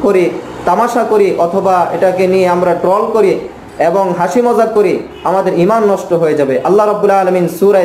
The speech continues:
তাওবার পঁয়ষট্টি এবং ছেষট্টি নম্বর আয়াতে বলছেন যে, "আপনি বলুন, আবিল্লাহি ওয়া আয়াতি ওয়া রাসূলিহি, তারা কি আল্লাহর সাথে এবং তার আয়াত অর্থাৎ বিধিবিধানের সাথে এবং তার রাসূলের সাথে কুনতুম তাস্তাহজিউন, ঠাট্টা বিদ্রূপ করছিল?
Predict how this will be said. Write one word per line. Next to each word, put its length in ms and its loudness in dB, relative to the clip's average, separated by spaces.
তাওবার 340 0
পঁয়ষট্টি 340 0
এবং 240 0
ছেষট্টি 340 0
নম্বর 240 2
আয়াতে 200 0
বলছেন 400 0
যে, 600 2
"আপনি 260 -2
বলুন, 560 0
আবিল্লাহি 840 0
ওয়া 160 2
আয়াতি 460 2
ওয়া 120 2
রাসূলিহি, 480 2
তারা 180 0
কি 160 0
আল্লাহর 460 2
সাথে 320 0
এবং 380 0
তার 160 2
আয়াত 460 0
অর্থাৎ 260 -2
বিধিবিধানের 520 2
সাথে 260 -2
এবং 220 2
তার 100 2
রাসূলের 320 2
সাথে 380 -2
কুনতুম 340 2
তাস্তাহজিউন, 880 0
ঠাট্টা 240 0
বিদ্রূপ 260 0
করছিল? 440 0